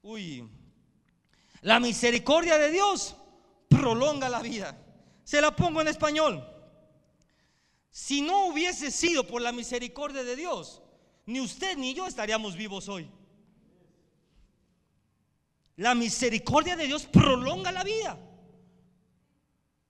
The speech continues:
En, al, a la primera, a la primera, ¿ya cuántas olas ya van del covid? Como seis. Ya usted ya le dio doce veces y ya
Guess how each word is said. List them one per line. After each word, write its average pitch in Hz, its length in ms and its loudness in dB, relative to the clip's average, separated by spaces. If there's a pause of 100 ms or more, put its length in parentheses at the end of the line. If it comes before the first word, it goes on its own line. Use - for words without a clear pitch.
(680)
En, 277 260 0 (640)
al, 262 220 -4 (240)
a 233 200 -4
la 254 260 -2
primera, 269 720 -8
a - 80 -12
la 247 180 -2
primera, 294 360 -6
¿ya 302 200 -4
cuántas 320 420 -8
olas 311 240 -4
ya 285 100 -4
van 277 120 -6
del 262 160 -8
covid? 208 300 -6 (680)
Como 233 300 -4
seis. 415 420 -6 (1040)
Ya 269 100 0
usted 294 240 -2
ya 277 160 -2
le 262 80 0
dio 269 180 0
doce 277 300 -2
veces 359 320 -8
y 220 120 -10
ya 220 220 -8